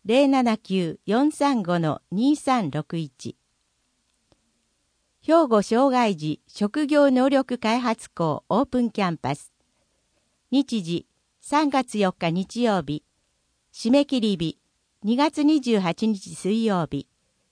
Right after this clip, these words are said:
対象、身体障害対象化の応募を希望する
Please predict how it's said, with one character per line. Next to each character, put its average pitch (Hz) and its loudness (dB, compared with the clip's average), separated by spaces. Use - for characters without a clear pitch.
対 247 -2
象、 196 -2
身 302 0
体 302 0
障 262 0
害 170 -2
対 240 0
象 277 2
化 240 -2
の 220 0
応 269 6
募 196 4
を 160 0
希 180 -6
望 208 0
す 196 -6
る 170 -8